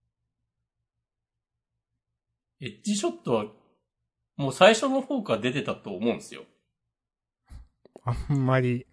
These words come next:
Speaker 2: <laughs> あんまり、あんまり覚えてないんですが。うん。
Speaker 1: なんか多分、名前だけはずっと出てて。
Speaker 2: うん。
Speaker 1: なんか要所要所で、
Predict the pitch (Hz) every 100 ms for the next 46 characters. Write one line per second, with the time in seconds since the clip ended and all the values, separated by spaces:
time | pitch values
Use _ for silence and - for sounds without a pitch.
0 | - _ - - - - - - - -
1 | - - - - - - 196 - 202 -
2 | - - - - - - - - 107 113
3 | 120 127 120 127 - 101 98 95 87 90
4 | 92 - - 92 92 90 - _ _ 120
5 | 95 95 - _ _ _ _ - _ _
6 | _ _ _ _ 156 151 135 127 113 -
7 | - _ _ 175 202 233 277 262 269 269
8 | 247 139 117 101 - 113 107 110 - _
9 | _ _ 110 92 - 80 78 - _ _
10 | 113 107 98 95 95 - _ - 165 156
11 | 151 202 220 226 220 233 220 220 120 101
12 | 87 -